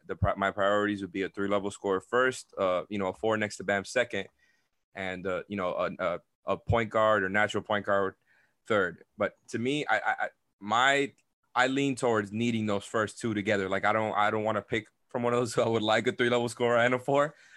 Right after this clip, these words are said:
I know it's probably not realistic, but I agree with Leif that unless it's for us, somebody of the level of Zach LaVine, and, you know, I, I think, like, we haven't really talked about him as much as Oladipo, and,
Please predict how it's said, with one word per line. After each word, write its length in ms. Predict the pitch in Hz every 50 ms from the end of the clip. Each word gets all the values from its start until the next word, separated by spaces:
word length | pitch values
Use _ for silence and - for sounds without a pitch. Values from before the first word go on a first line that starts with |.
| - -
I 100 | 104 113
know 180 | 113 117 113
it's 120 | 113 104 -
probably 300 | - 120 117 113 110 113
not 200 | 110 110 110 104
realistic, 540 | 107 110 107 107 110 117 - - 139 131 -
but 100 | - 110
I 80 | 120 143
agree 220 | 151 147 156 156
with 160 | 151 147 135
Leif 280 | 135 131 127 131 - -
that 240 | - 113 107 98 -
unless 320 | 107 107 107 113 123 - -
it's 100 | 127 -
for 160 | - 131 120
us, 200 | 113 110 - - -
somebody 400 | - - 117 113 117 113 113 113
of 80 | 110
the 80 | 101 101
level 340 | 101 104 104 104 110 107 101
of 80 | 98
Zach 220 | 98 107 101 104 -
LaVine, 380 | 110 101 98 101 98 98 101 - _ _ _ _ _ _ -
and, 180 | 98 98 98 92
you 100 | 98 107
know, 240 | 110 110 110 107 -
I, 160 | - 73 - - 101 -
I 120 | 98 110
think, 180 | 107 131 123 110
like, 140 | 113 104 - 104 101 107 98 _ -
we 100 | 113 127
haven't 220 | 143 170 170 160 147
really 180 | 151 143 131
talked 240 | 110 - 120 127 127
about 180 | 127 123 127 123
him 80 | 120
as 120 | 113 101 101
much 180 | 113 117 113
as 60 | 113 104
Oladipo, 640 | 104 107 104 95 101 113 110 - 123 120 120 113
and, 120 | 104 92